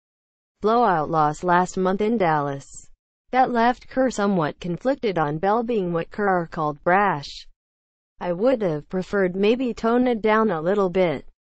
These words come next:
but it's good for a rookie to come in here and be aggressive, confident and want to play and want to be out there," Bell said. "I'm good with that,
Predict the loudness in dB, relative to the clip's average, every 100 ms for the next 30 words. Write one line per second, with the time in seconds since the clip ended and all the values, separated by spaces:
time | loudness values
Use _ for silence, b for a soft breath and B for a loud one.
0 | _ _ 0 0 -2 -2 0 -2 -6 -8
1 | -2 -2 -2 -6 -6 -4 0 0 0 -2
2 | -6 -6 -4 -4 -2 -2 0 0 -2 -4
3 | -6 -8 -18 _ _ _ _ _ _ -6
4 | -4 -2 -4 -4 -2 -2 -2 -4 -4 -6
5 | -4 -2 -2 -2 -4 -4 -6 -2 0 0
6 | 0 0 0 0 -6 -14 _ _ _ 4
7 | 4 2 0 0 0 -4 -18 _ 0 2
8 | 2 -2 -4 -4 -4 -4